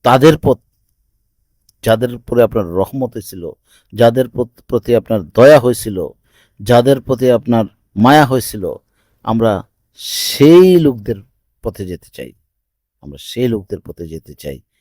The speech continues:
আপনি যদি দয়া করে দেন, আমরা সেই লোকদের পথে যাব। ঠিক আছে, ফেরেশতা কি বলে?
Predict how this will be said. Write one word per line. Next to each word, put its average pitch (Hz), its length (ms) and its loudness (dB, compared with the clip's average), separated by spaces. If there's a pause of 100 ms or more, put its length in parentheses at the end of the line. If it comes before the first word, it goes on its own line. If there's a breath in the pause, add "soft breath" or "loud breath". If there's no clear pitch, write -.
(180)
আপনি 78 260 -14
যদি 76 240 -16
দয়া 82 220 -6
করে 104 220 -4
দেন, 123 300 4 (400 soft breath)
আমরা 101 180 -10
সেই 139 280 -4
লোকদের 104 580 -8
পথে 87 260 -10
যাব। 53 280 -14 (240)
ঠিক 147 260 -4
আছে, 151 380 -6 (200)
ফেরেশতা 135 420 -2
কি - 220 -4
বলে? 147 300 4